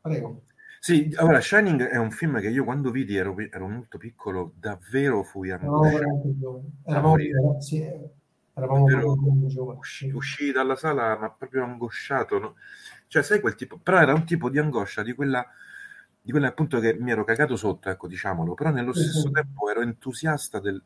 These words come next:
Speaker 2: del fatto che, che, che mi ci avesse portato in quel modo. Non so come dire, era un misto di
Speaker 1: Mm.
Speaker 2: entusiasmo e di terrore. Ehm, poi col tempo mi sono reso conto che in effetti Shining,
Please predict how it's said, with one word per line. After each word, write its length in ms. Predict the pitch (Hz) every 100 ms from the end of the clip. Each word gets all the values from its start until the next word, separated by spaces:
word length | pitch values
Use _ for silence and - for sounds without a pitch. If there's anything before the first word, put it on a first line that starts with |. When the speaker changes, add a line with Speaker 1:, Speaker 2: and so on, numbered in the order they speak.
| _ -
Speaker 2:
del 200 | 98 104
fatto 540 | - - 127 - 110
che, 240 | 104 101 95 - 92 _ - _
che, 160 | - -
che 100 | 113
mi 100 | 110
ci 80 | 117
avesse 280 | 113 113 117
portato 320 | 104 - 110
in 80 | 101
quel 180 | 107 98
modo. 480 | 95 82 82 82 - - - - -
Non 120 | 104
so 140 | 123
come 220 | - 107
dire, 180 | 107 101
era 80 | 101
un 100 | 117
misto 440 | 147 165 160 -
di 100 | 139
Speaker 1:
Mm. 20 | 113
Speaker 2:
entusiasmo 800 | 110 _ - 135 135 113 107 101
e 120 | 95
di 280 | 98 98 92
terrore. 640 | 98 92 101 87 82 82 - - - - - - -
Ehm, 420 | 120 120 120 120
poi 180 | 196 165
col 180 | 147 147
tempo 280 | 147 113
mi 100 | 107
sono 180 | 113 127
reso 200 | 131 127
conto 360 | 117 120 85 98
che 100 | 110
in 100 | 120
effetti 440 | 113 110 - -
Shining, 880 | 92 - 113 90 85 90 92 98 98